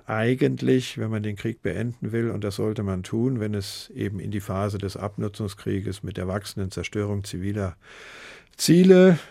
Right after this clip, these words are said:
Infrastruktur und natürlich den Opfern an Menschen, äh, es gibt ja schon Tausende von Toten, ganz offensichtlich, und nahezu zehn Millionen Vertriebene,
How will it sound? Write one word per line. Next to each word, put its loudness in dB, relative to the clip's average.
Infrastruktur 0
und 6
natürlich -2
den -4
Opfern -6
an -6
Menschen, -6
äh, -10
es -16
gibt -6
ja -2
schon -8
Tausende 0
von -8
Toten, -6
ganz -6
offensichtlich, -6
und -8
nahezu -2
zehn -2
Millionen -2
Vertriebene, -4